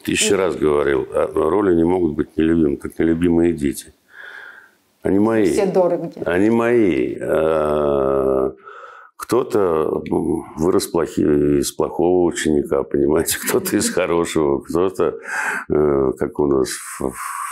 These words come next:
Speaker 1: в училище говорили, стюпид. По-, по-, у нас так француженка наша, знаете, как только либо, либо Мон Солей, либо «моё солнышко», либо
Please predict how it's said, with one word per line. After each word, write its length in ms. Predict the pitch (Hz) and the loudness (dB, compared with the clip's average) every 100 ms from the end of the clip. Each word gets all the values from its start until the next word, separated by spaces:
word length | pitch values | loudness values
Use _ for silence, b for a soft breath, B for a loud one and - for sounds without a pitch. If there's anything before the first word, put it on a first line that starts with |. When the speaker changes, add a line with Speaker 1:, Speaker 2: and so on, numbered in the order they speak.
| - | -2
Speaker 1:
в 40 | |
училище 460 | 73 - 69 65 69 | -2 -2 -4 -2 -2
говорили, 180 | 65 67 | -2 -2
стюпид. 640 | - - 95 - 101 - - B B B B B B - | -4 -2 -2 0 -2 -4 -12 B B B B B B -8
По-, 320 | 82 - 69 - 78 | -6 -2 -4 -2 -6
по-, 280 | - 73 69 71 | -4 -4 -2 0
у 140 | 69 | 0
нас 220 | 69 67 | 0 -2
так 160 | - 64 69 69 67 | -4 -4 -4 -6 -6
француженка 640 | - 71 67 67 64 64 67 | -6 -6 -4 -2 -2 -2 0
наша, 300 | 64 64 67 | -2 -2 -4
знаете, 300 | 65 65 - | -2 -4 -4
как 180 | - 67 65 | -6 -6 -4
только 240 | 73 - | -4 -2
либо, 240 | 67 69 69 | 0 0 -2
либо 720 | 71 - 67 69 69 69 69 | -2 -4 -4 -4 0 0 2
Мон 240 | 71 73 | 2 0
Солей, 360 | - 82 80 117 | 0 -2 0 2
либо 180 | 98 67 | 2 0
«моё 240 | 65 71 67 | 0 0 0
солнышко», 480 | - 107 90 65 69 | -2 0 0 0 0
либо 240 | 69 | 2